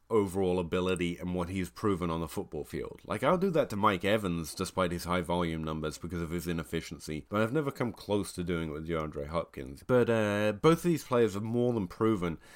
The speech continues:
as top talents in the N F L overall, let alone at their position.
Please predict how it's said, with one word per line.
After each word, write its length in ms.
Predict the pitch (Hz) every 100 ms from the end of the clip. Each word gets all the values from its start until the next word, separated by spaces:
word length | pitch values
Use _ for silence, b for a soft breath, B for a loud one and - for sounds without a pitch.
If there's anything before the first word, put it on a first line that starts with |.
| B -
as 200 | - -
top 320 | - 123 -
talents 420 | - 104 98 90
in 180 | - 143
the 120 | 143
N 100 | 110
F 200 | 98 92
L 280 | 90 87 87 131
overall, 500 | 131 110 151 92 69
let 120 | 101
alone 280 | 117 113 98
at 140 | 85
their 120 | 80
position. 520 | 76 80 104 113 -